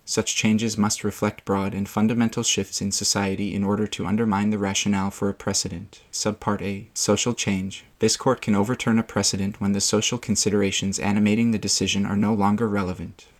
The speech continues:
In Tollefson and Jensen, nineteen ninety-four, S C C, the court overturned McLean and Pettigrew, nineteen forty-five,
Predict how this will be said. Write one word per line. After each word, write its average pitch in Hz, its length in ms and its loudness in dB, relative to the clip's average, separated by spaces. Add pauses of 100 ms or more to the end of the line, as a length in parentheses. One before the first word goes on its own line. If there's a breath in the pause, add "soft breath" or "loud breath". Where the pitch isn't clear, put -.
(220 soft breath)
In 101 120 2
Tollefson 123 560 0
and 104 120 0
Jensen, 110 520 -2 (120)
nineteen 110 440 2
ninety-four, 104 640 -2 (120)
S 110 200 -2
C 117 160 0
C, 92 340 -2 (160)
the 101 100 -6
court 110 220 2
overturned 110 480 0
McLean 104 400 0
and 101 160 -4
Pettigrew, 98 480 -4 (180)
nineteen 107 440 0
forty-five, 104 720 -2